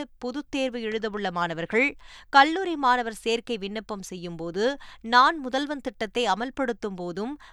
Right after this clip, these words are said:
மின்னஞ்சல் முகவரி கட்டாயம் தேவைப்படுகிறது என்று தெரிவிக்கப்பட்டுள்ளது. பன்னிரெண்டாம் வகுப்பு படிக்கும் அரசு பள்ளி மாணவர்கள் கட்டாயம் மின்னஞ்சல் முகவரியை ஏற்படுத்த வேண்டும் என்றும், வரும் பன்னிரெண்டாம் தேதிக்குள் இந்த பணிகளை பள்ளி தலைமை ஆசிரியர்கள் முடிக்க வேண்டும் என்றும்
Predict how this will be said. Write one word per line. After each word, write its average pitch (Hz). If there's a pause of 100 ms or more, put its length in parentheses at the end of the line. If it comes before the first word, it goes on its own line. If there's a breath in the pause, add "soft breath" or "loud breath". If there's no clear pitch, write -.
மின்னஞ்சல் 311
முகவரி 233
கட்டாயம் 277
தேவைப்படுகிறது 254
என்று 180
தெரிவிக்கப்பட்டுள்ளது. 185 (180)
பன்னிரெண்டாம் 294
வகுப்பு 220
படிக்கும் 202
அரசு 233
பள்ளி 208
மாணவர்கள் 190
கட்டாயம் 277
மின்னஞ்சல் 240
முகவரியை 196
ஏற்படுத்த 226 (240)
வேண்டும் 214
என்றும், 214 (260 loud breath)
வரும் 254
பன்னிரெண்டாம் 294
தேதிக்குள் 269
இந்த 285
பணிகளை 247
பள்ளி 262
தலைமை 254
ஆசிரியர்கள் 226
முடிக்க 226
வேண்டும் 208
என்றும் 214